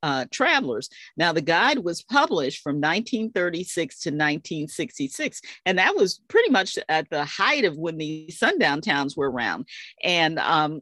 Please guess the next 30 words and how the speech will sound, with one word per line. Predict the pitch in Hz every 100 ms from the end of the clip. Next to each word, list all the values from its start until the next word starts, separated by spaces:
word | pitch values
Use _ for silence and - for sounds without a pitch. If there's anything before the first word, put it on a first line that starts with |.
| _ -
it | 254
was | 240 185
used | 254 277 220
by | 180
more | 190 190
than | 170 185
two | - 226
million | 202 196 185
people | 180 - 151 - 95 85 -
because | 151 202 143 143
Black | 156 156 190
African | 185 196 190
Americans | 180 220 - 233 -
<laughs> |
said, | 151 139
"Hey, | 185 131 - - -
we | 156 233
need | 196 160
a | 131
guide | 165 165 147 139
to |
help | 165 156
us | 156 160
get | 156
across | 139 - 127 -
this | 147
country | - 135 147 123
if | 139
we're | 147
traveling." | 143 113 117 - 71